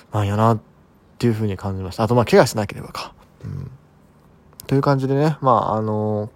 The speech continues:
今回はキャンプの動画の <laughs> 話。<laughs> まあ、どの球団を割と見る気にさせてくれるかっていう話と、それから、まあ、注目の選手をね、注目というか、まあ、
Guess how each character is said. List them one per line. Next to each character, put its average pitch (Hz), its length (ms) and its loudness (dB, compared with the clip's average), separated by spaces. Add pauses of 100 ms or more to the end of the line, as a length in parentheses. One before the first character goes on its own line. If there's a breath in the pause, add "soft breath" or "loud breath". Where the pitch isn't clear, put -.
(380)
今 120 200 -2
回 113 140 4
は 95 100 0
キ - 140 -2
ャ 165 60 4
ン 143 80 0
プ 110 120 -8
の 98 140 -4
動 104 260 2
画 110 140 0
の 117 260 0 (280 loud breath)
<laughs> - 120 -20 (220 loud breath)
話。 131 460 4 (600 loud breath)
<laughs> - 260 -12
ま 123 100 2
あ、 - 20 4
ど 135 120 4
の 156 100 4
球 160 300 6
団 147 200 6
を 135 40 2
割 147 160 4
と 143 160 4
見 117 200 2
る 120 100 4
気 123 100 -2
に 120 80 2
さ 147 120 -2
せ 143 60 -6
て 131 100 0
く 139 80 2
れ 135 80 8
る 127 100 2
か - 100 -4
っ - 40 -16
て - 200 -14
い - 20 -8
う 101 40 -8
話 104 300 -8
と、 - 140 -14
そ - 140 -6
れ 113 100 2
か 104 120 -2
ら、 104 100 -4
ま 101 80 -4
あ、 - 40 -8
注 143 180 -2
目 123 160 0
の 117 100 0
選 110 140 -4
手 - 100 -14
を - 40 -14
ね、 104 160 -8 (840 soft breath)
注 165 180 2
目 160 160 2
と 135 80 2
い 110 40 4
う 107 40 -4
か、 101 100 -4
ま 101 80 -4
あ、 - 120 -6